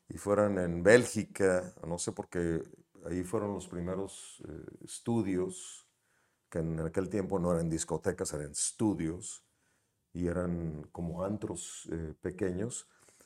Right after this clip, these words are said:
eh, salían muchas cosas muy, muy interesantes, ¿no? Muy electrónicas, muy diferente a lo que pensábamos nosotros, ¿no? No, no, no todo era Donna Summer y Gloria Gaynor y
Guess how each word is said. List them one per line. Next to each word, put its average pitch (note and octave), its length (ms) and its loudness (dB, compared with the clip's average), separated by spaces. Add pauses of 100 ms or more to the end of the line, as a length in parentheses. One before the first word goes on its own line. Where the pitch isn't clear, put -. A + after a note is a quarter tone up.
(440)
eh, F2+ 360 2
salían A2+ 500 6
muchas A2+ 360 0
cosas G#2+ 340 -2
muy, G2 320 -2
muy G2 180 -2
interesantes, G#2+ 720 -6
¿no? D#2 240 -12 (440)
Muy F#2+ 200 0
electrónicas, F#2 1000 -2 (920)
muy F2+ 1160 2
diferente G#2+ 800 2
a F#2+ 40 0
lo E2+ 220 -4
que D#2 420 -6
pensábamos F#2 800 -2
nosotros, E2 600 -6
¿no? F#2+ 200 -14 (440)
No, A#2 280 -6
no, A#2+ 260 -4
no G#2+ 200 2
todo A#2+ 340 12
era A2+ 260 8
Donna G2+ 300 2
Summer B2+ 500 2
y A2 80 0
Gloria G#2+ 360 -2
Gaynor A#2 580 -2
y F2 240 -6